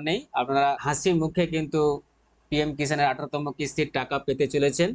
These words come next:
আপনাদের জন্য এটা একটা বড় সুখবর যে কবে দিবে সেই টাকা এবং পিএম কিষানের টাকা যাদের ঢুকছে না, প্রবলেম হচ্ছে, তাদের কি কি করতে হবে, কি কি মানে স্টেপগুলো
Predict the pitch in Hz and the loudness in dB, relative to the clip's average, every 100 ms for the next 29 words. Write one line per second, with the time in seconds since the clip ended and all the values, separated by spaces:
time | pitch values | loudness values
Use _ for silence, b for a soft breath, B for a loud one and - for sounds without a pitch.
0 | - _ _ 127 139 143 135 143 139 135 | -6 _ _ -6 -2 -2 0 0 0 -2
1 | 143 127 135 139 - 143 156 151 185 - | -2 -2 -2 -2 -4 -2 -2 0 -2 -4
2 | _ _ _ - 135 135 147 165 165 156 | _ _ _ -4 -4 0 0 0 0 2
3 | 160 160 170 160 147 135 151 156 - _ | 2 0 0 -2 -2 -4 -2 -4 -4 _
4 | _ - 143 147 143 156 160 160 160 165 | _ -2 0 0 -2 -2 0 0 0 0
5 | 156 - 139 147 143 147 147 127 147 - | 0 0 0 0 -2 -2 -4 -4 -4 -2
6 | 151 147 139 135 151 151 139 135 - 165 | -2 0 -2 0 0 -2 -2 -2 0 -2
7 | 262 _ _ _ _ _ 139 143 160 165 | -2 _ _ _ _ _ -4 -2 -2 -2
8 | 165 175 170 143 135 147 147 165 240 _ | 0 0 0 -2 0 0 2 0 0 _
9 | - 143 160 156 143 139 139 135 - 143 | -6 0 2 2 2 2 2 0 -2 -4
10 | 131 156 | 0 -2